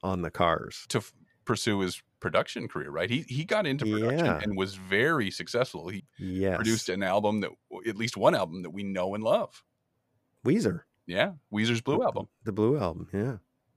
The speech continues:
Speaker 1: So they replaced Ric Ocasek with Todd Rundgren.
Speaker 2: They did?
Speaker 1: And they called themselves the New Cars.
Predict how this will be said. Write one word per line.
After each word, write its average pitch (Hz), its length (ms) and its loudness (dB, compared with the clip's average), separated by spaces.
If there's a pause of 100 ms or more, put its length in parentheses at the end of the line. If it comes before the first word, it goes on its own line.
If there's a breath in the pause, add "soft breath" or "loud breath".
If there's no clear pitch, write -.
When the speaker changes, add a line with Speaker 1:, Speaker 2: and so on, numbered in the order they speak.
(560)
Speaker 1:
So - 160 0
they 143 160 10
replaced 147 480 6
Ric 127 140 6
Ocasek 104 640 2
with 90 220 -4
Todd 95 300 2
Rundgren. 87 560 -2 (640)
Speaker 2:
They 98 260 -4
did? 139 480 2 (500)
Speaker 1:
And 117 200 2
they 113 80 4
called 110 320 4
themselves 95 520 0 (160)
the 113 300 8
New 123 360 8
Cars. 117 680 6